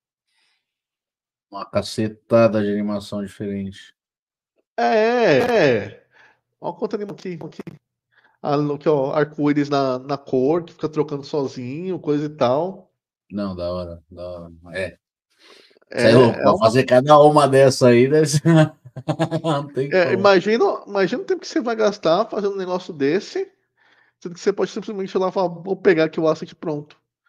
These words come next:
Speaker 2: Ninguém nem vai saber que você pegou o asset. Porque mesmo se você fizer na mão lá, você ficar, "Nossa, eu fiquei seis meses da minha vida pra criar todos os efeitos aqui no, no, nos textos do, do meu jogo de visu-," mesmo que seja, vai, uma visual novel aqui.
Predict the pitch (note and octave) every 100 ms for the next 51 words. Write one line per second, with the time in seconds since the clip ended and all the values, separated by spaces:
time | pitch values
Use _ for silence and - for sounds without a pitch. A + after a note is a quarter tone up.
0 | _ _ G#3+ A3+ F#4 F#4+ - B3+ - -
1 | - C4 G#3+ A3+ - D#3+ C#3 A#2+ _ _
2 | _ _ A#3+ G#3 F#3 F3+ G3+ G#3 C4 -
3 | A#3+ A3 G#3+ G3+ F#3 G3 F3 G3 - -
4 | _ - _ F#3 F3 F3 E3 E3+ F3 F3
5 | D#3+ E3 F3+ E3 C#3+ C3 B2 - G3 G3+
6 | F3+ F#3+ F3+ E3+ F3 D#3+ B2+ E3 F3+ G3
7 | G3+ F#3 F3 F#3+ F#3+ G3 G3 F#3+ F3+ E3+
8 | E3+ E3+ E3+ - - - D#3+ D#3 D#3+ D3+
9 | - D#3 E3+ F3 F3+ F3 E3+ F3 E3 D#3+
10 | F3+ E3+ D#3 C3 C3 D#3+ D#3+ E3 F3+ F#3+
11 | G#3+ G3+ G3 F#3 C3+ C#3 D3+ D3+ D#3+ E3+
12 | D#3 C#3 C#3 C#3 C#3 B2 A#2